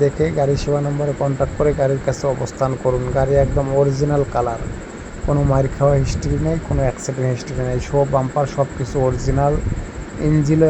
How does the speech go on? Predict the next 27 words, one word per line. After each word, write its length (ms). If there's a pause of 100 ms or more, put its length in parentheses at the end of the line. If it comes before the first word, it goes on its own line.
একদম 260 (140)
ফ্রেশ, 320 (300)
ইঞ্জিন 340
একটু 160 (100)
গ্যাস 160 (100)
মারতো, 280 (160)
তবে 180 (100)
নতুন 320
করে 140 (100)
ইঞ্জিন 340
আবার 220
বান্দা 360
হলো। 220 (840)
গাড়ি 180 (120)
একদম 240 (100)
ফুল 220 (140)
ফ্রেশ, 280 (240)
টাটা 280 (140)
দশ 180 (200)
দশ। 160 (180)
যারা 180 (100)
টাটা 240 (120)
দশ 140 (140)
দশ 120 (100)
গাড়ি 220
কিনতে 340
চাচ্ছেন 500